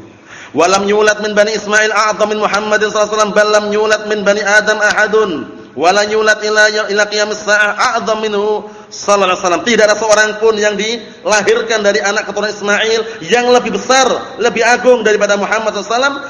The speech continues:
bahkan tidak akan dilahirkan lagi dari anak keturunan Nabi Adam yang lebih agung sampai hari kiamat, melainkan siapa? Melainkan Rasulullah sallallahu alaihi wasallam, enggak ada lagi yang lebih agung daripada Rasulullah, enggak ada. Faqad sahha anhu annahu qala, dan sungguh telah sahih dari Rasulullah sallallahu alaihi wasallam,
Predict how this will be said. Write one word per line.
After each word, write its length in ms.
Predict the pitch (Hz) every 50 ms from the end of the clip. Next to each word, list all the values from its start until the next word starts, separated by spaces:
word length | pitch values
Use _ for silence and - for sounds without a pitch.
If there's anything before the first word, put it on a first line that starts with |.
| - - - 131
bahkan 340 | - 220 208 190 190 208 208 202
tidak 240 | 202 202 190 196 185
akan 100 | 190 196 196
dilahirkan 420 | 196 202 190 190 - 202 208 214 202 202
lagi 240 | 202 190 - 156 135 117 - - - - - - - -
dari 240 | - 123 160 175 190
anak 320 | 170 180 180 190 196 - 180
keturunan 240 | 180 185 185 180
Nabi 100 | 160 175
Adam 400 | 165 180 196 208 202 233 247 269 269 277 269 - - - - - - 143
yang 160 | 165 208 208
lebih 220 | 196 - 190 196 196
agung 340 | 214 233 226 - 247 254 247 254
sampai 180 | 220 214 214 190
hari 100 | 196 202 196 190
kiamat, 640 | 208 214 226 233 240 247 247 247 - - - -
melainkan 480 | 160 175 180 185 190 185 - 190 190 185
siapa? 580 | 175 165 147 160 175 208 - - - - - - -
Melainkan 400 | 143 160 160 170 170 165 165 156
Rasulullah 560 | 151 151 147 - 185 165 151 143 147 147 139
sallallahu 80 | 131 131
alaihi 100 | 135 139
wasallam, 200 | 135 123 120 123
enggak 140 | 127 135 139 139
ada 100 | 143 143
lagi 240 | 139 135 120 120 113 101 95 - - - - - - - - _ _ -
yang 80 | 127 135
lebih 160 | 139 131 143
agung 240 | 135 143 - 160 160 147
daripada 160 | 143 147 143
Rasulullah, 240 | 139 - 147 175 165 143 120
enggak 60 | 123
ada. 120 | 117 117 113 98 98 - - -
Faqad 240 | - 175 175 185 202 196 -
sahha 320 | 226 190 196 196 - -
anhu 160 | - 196 202
annahu 320 | 202 196 202 202 202 202 202
qala, 560 | 190 196 202 202 208 208 208 - - - - - 190
dan 80 | 196
sungguh 240 | 190 196 196 190 202
telah 160 | 196 208 202
sahih 320 | 196 - 208 190 214 214 190
dari 160 | 190 185 196
Rasulullah 400 | 190 190 202 196 196 190 196 196
sallallahu 80 | 196
alaihi 80 | 196 190
wasallam, 180 | 202 196 196